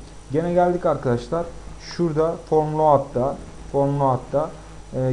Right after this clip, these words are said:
G R P şube ismindeki grup box'ımızın visible'ını false'a çektim arkadaşlar. Ekleme işlemleri sırası içerisinde bunu kullanacağımı söylemiştim. Ee, yalnız daha evvelinde bir de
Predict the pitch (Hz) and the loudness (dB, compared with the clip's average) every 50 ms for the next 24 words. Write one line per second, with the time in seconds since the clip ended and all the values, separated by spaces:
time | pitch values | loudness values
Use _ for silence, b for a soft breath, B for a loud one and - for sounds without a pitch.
0 | 131 123 147 160 170 180 180 180 190 180 180 - 175 175 165 180 175 175 175 170 | 0 2 2 2 2 2 2 2 0 -2 -2 0 -2 0 2 2 2 2 0 -4
1 | 160 156 151 143 135 - 143 147 160 175 175 - - 147 139 - - 139 147 143 | -6 -6 -6 -6 -6 -6 -4 -2 0 0 0 2 2 2 2 2 0 -4 -6 -4
2 | 151 180 170 147 160 156 156 160 151 147 143 151 175 175 175 - 156 151 143 - | -2 -2 -2 -2 -2 -2 -2 -2 -2 -2 -2 -2 -2 -4 -2 0 0 0 0 -2
3 | 170 151 - - 127 117 - 123 117 113 110 - - 110 107 - - - 156 175 | -6 -6 -6 -6 -8 -6 -4 -4 -4 -4 -4 -6 -6 -8 -8 -6 -4 -4 -4 -4
4 | - B B B B B B - - 143 139 139 - 175 180 190 190 180 185 - | -6 B B B B B B -6 -4 -2 -2 0 0 0 2 2 0 0 -2 -2
5 | 185 180 180 180 185 180 180 - - 180 165 165 - - 185 185 - 143 127 - | 0 0 2 2 0 0 -2 -4 -4 -4 -4 -4 -4 -2 -2 -2 -2 -4 -6 -4
6 | 160 156 151 151 - 165 170 175 180 160 156 147 131 - - 135 131 127 123 123 | -2 -2 -2 -4 -6 -6 -4 -2 -2 -2 -2 -4 -6 -4 -2 -2 0 0 0 0
7 | 113 117 120 117 113 110 - - - 120 110 110 110 107 - - - 165 190 196 | 2 2 0 0 0 -4 -6 -6 -6 -6 -4 -6 -8 -10 -12 -12 -12 -10 -10 -12
8 | - B B B B B B B B - 131 131 131 131 135 135 135 135 135 135 | -14 B B B B B B B B -8 -4 -2 0 0 0 0 0 0 0 0
9 | 135 135 131 131 131 135 147 160 170 180 180 170 147 175 170 170 170 170 170 175 | -2 -2 -2 -2 -4 -2 0 0 2 2 0 0 2 2 4 4 4 4 2 0
10 | 180 180 175 165 175 175 156 170 | 0 0 0 0 0 0 0 -2